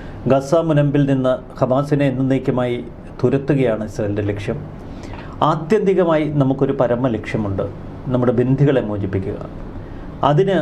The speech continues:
സാധ്യമായ ഒരു ഘട്ടത്തിൽ എത്തി നിൽക്കുന്നുവെന്നാണ് നെതന്യാഹു മന്ത്രിസഭയിലുള്ള മറ്റംഗങ്ങളോട് പറഞ്ഞത്." മന്ത്രിസഭയിലെ, ഏഹ്, ഭൂരിപക്ഷ പിന്തുണ വാങ്ങാൻ, നേടാൻ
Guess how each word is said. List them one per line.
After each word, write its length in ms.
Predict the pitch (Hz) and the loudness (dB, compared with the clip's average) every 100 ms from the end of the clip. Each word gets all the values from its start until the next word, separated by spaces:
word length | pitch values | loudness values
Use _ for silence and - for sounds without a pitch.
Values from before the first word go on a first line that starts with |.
| 151 - - | -2 -8 -12
സാധ്യമായ 680 | - 143 147 147 151 143 139 | 0 2 2 2 2 4 2
ഒരു 100 | 135 135 | 2 0
ഘട്ടത്തിൽ 380 | - 123 120 | -2 -2 0
എത്തി 200 | 117 117 | -2 0
നിൽക്കുന്നുവെന്നാണ് 920 | 120 110 107 113 113 101 98 101 - | 0 0 0 0 0 0 -2 -2 0
നെതന്യാഹു 600 | 123 113 107 113 107 123 - | 0 2 2 0 2 -2 -2
മന്ത്രിസഭയിലുള്ള 1000 | 120 117 139 - 117 120 107 110 107 - | 0 2 2 2 0 0 0 0 -2 -2
മറ്റംഗങ്ങളോട് 680 | 131 110 113 107 113 110 101 | -2 0 0 0 0 2 0
പറഞ്ഞത്." 420 | 98 95 95 92 92 - - - - - - - - - | 0 -2 -4 -6 -10 -14 -14 -14 -14 -14 -12 -14 -6 0
മന്ത്രിസഭയിലെ, 800 | 147 190 147 165 170 160 165 151 147 - - 143 | 2 2 2 2 2 4 4 2 -2 -8 -4 0
ഏഹ്, 240 | 131 131 - - | 2 2 0 0
ഭൂരിപക്ഷ 520 | 139 147 160 151 - 147 135 - - - | 2 4 2 0 0 0 0 -4 -16 0
പിന്തുണ 440 | 139 131 135 131 - | 0 2 0 0 -4
വാങ്ങാൻ, 640 | 135 117 113 123 117 110 123 | -2 0 2 0 -2 -2 0
നേടാൻ 380 | 120 117 110 | 2 2 -2